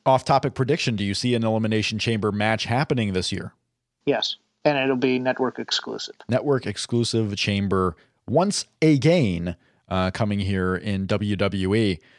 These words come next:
Speaker 1: Um, yeah, I mean, this Rumble, man, I'm gonna go back and watch some of it. I'm probably gonna watch the whole Rumble match again.
Speaker 2: Let's see. What else might we have? We might have something like Kalisto versus,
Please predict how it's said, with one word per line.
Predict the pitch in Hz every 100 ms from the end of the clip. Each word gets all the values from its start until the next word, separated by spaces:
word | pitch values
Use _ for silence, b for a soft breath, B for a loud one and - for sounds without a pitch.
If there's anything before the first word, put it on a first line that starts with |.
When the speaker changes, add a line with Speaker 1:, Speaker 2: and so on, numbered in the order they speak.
| b -
Speaker 1:
Um, | 113 117 120 120 - _ _ _ _ _ _ _ -
yeah, | 104 101
I | 110
mean, | 123 120
this | 127 -
Rumble, | 98 98 90
man, | 90 87
I'm | 120
gonna | 196
go | 208 113
back | 104 95
and | 90
watch | 101 120
some | 95 85
of | 82
it. | 85 -
I'm | 135
probably | 139 160 196
gonna | 190
watch | 120 127
the | -
whole | 101 139 123
Rumble | 127 123
match | 120 120
again. | 107 127 - - _ _ _ _ _
Speaker 2:
Let's | 180 165
see. | - 147 127 127
What | 156 165
else | 147 -
might | 139 135 131
we | 131
have? | 135 131
We |
might | 180 220
have | 208 180
something | 180
like | 156 151 -
Kalisto | 151 160 - 160 151
versus, | 143 139 139 131 123 -